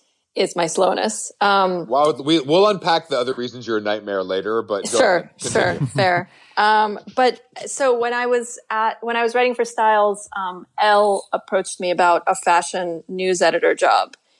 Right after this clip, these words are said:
Speaker 1: And that was, like, the first real fashion job I'd ever sort of gone out for or even considered. And it was so much money, which
Speaker 2: <laughs>
Speaker 1: is not that much money.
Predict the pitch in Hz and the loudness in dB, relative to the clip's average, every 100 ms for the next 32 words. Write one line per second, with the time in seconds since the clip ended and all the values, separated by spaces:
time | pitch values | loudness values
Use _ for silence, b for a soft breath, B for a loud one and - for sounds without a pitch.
0 | _ 190 190 196 202 190 196 - - 202 | _ 2 4 4 4 2 -2 -2 2 2
1 | - - - - _ 190 196 185 - 180 | 2 -4 -12 -16 _ 2 4 4 2 0
2 | 175 190 180 180 175 170 170 170 170 185 | 0 -4 -2 0 2 2 0 0 0 -2
3 | 175 _ _ _ - - 196 190 170 - | -4 _ _ _ -10 -2 0 0 -4 -16
4 | _ _ 247 190 180 233 277 294 285 269 | _ _ -4 0 2 2 0 2 4 4
5 | 240 202 180 175 185 - 247 247 - 196 | 4 2 0 -4 -6 0 4 4 4 0
6 | - 202 - 214 226 220 202 - 202 196 | -2 -4 -2 0 2 0 -2 -4 -2 -2
7 | 175 170 170 _ _ _ _ _ - - | -4 -6 -10 _ _ _ _ _ -2 -2
8 | 135 202 185 220 226 220 170 165 - 170 | -2 -2 2 2 2 0 0 -4 -8 -8
9 | - 196 208 | -8 -10 -14